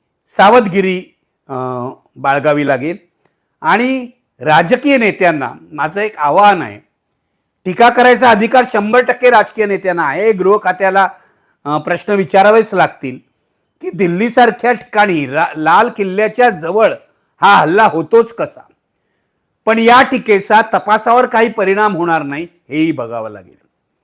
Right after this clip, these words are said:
एका नेत्याने आज असं म्हटलंय की या हल्ल्याला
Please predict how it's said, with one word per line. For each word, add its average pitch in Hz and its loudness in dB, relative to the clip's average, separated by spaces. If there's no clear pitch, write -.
एका 156 2
नेत्याने 190 2
आज 190 2
असं 190 -4
म्हटलंय 175 -2
की 185 -6
या 175 2
हल्ल्याला 156 2